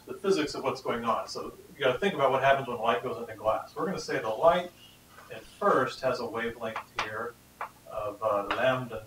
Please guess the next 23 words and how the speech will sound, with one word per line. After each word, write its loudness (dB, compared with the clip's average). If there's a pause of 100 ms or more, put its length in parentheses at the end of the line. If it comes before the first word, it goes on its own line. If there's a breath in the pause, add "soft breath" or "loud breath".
naught. 0 (1300 loud breath)
And -6
out 2
here 6
we're 2
in -2
a 0
vacuum, 0 (220)
right, -4 (100)
or -10
air. -8 (120)
So -8
N 2 (180)
equals -2
one, 4 (280)
and -6
the -10
speed 0
of 6
the -2
light -2
is -14
C, -8